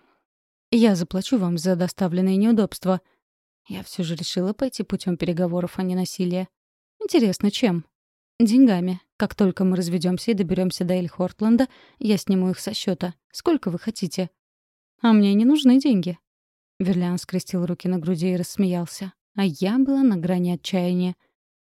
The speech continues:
"Как не нужны? Вы же почти нищий". "Разве? Мне кажется, что я женился на богатой наследнице. Разве не так?" "Вот гаденыш! Наглый, самоуверенный, противный". Мой взгляд быстро заскользил по переполненному вагону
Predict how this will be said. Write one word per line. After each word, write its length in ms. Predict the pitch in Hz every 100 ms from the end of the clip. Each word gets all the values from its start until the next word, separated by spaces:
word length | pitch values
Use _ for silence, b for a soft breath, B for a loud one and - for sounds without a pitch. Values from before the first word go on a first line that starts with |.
| -
"Как 240 | 196 -
не 80 | 196
нужны? 400 | 185 170 180 185 -
Вы 160 | 180
же 80 | 180
почти 340 | - - - 285
нищий". 460 | 262 - 185 175 _ _ _ _ _
"Разве? 440 | - 190 165 233 370 -
Мне 160 | 190
кажется, 400 | - 185 180 -
что 180 | - 202
я 120 | 185
женился 420 | 170 185 175 -
на 100 | 233
богатой 380 | 220 190 185 202
наследнице. 640 | 226 - 226 180 185 - 233 -
Разве 300 | 190 160 175
не 140 | 180
так?" 240 | 277 381 _ _ _ _ _ _ -
"Вот 360 | 220 165 185 156
гаденыш! 920 | 147 190 156 156 190 175 180 - - -
Наглый, 500 | 208 190 220 185 175
самоуверенный, 760 | - 190 185 156 233 240 185
противный". 800 | - 180 - - 247 190 185 170 b b b _ -
Мой 140 | 202 196
взгляд 420 | 160 170 175 165
быстро 420 | 165 190 - 196
заскользил 600 | 175 - - 185 165 175
по 140 | - 180
переполненному 720 | 190 180 190 185 185 185 180
вагону 440 | 185 202 226